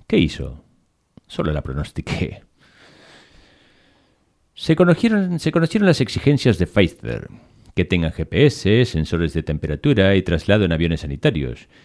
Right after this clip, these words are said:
No las aceptaron porque no les servían para robar ni para la épica. Miserables que dejaron morir a la gente. Mm, bueno,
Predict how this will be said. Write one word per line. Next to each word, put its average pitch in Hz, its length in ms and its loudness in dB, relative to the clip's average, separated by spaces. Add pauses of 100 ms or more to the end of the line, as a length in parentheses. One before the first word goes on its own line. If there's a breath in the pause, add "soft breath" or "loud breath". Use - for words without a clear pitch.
(320 soft breath)
No 87 120 2
las 110 140 6
aceptaron 131 600 2
porque - 300 -6
no 73 120 -4
les 76 100 -2
servían 78 400 -2
para 76 220 -4
robar 82 340 -2
ni 175 140 0
para 160 180 -2
la 69 160 -2
épica. - 540 -6 (240)
Miserables 143 600 -2
que - 120 -4
dejaron 76 280 -4
morir 71 260 -4
a 65 40 -4
la 58 60 -6
gente. 58 480 -10 (2250 soft breath)
Mm, 71 440 -8 (120)
bueno, 57 720 -4